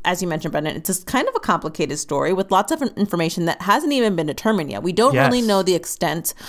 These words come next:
Speaker 1: of the damage within our government. We don't know if they have been able to reach any classified, uh, files or emails.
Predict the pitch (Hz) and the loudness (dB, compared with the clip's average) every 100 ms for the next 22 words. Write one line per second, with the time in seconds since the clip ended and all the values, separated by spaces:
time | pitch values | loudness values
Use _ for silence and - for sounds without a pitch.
0 | - - 180 165 165 151 156 151 147 - | -12 -2 -2 0 0 0 2 -2 -4 -10
1 | - - 165 180 220 262 214 - 143 156 | -18 -4 0 2 4 4 4 4 2 2
2 | 160 202 220 - - 190 160 202 240 214 | 0 -2 -4 -12 -2 0 4 4 4 4
3 | 202 196 190 190 - 185 185 196 170 - | 4 6 6 4 4 -2 2 4 4 2
4 | - - - 165 160 165 165 165 160 175 | -10 -18 -6 0 0 2 0 0 0 0
5 | 165 165 - 165 147 135 - 160 147 143 | 2 0 0 -2 -2 -2 -2 -2 -2 0
6 | 147 165 - - 165 156 143 143 - 147 | -2 -4 -10 -4 0 0 0 -2 0 0
7 | 147 175 208 214 175 120 156 147 151 208 | 2 2 4 4 2 0 -2 0 2 2
8 | 262 | 0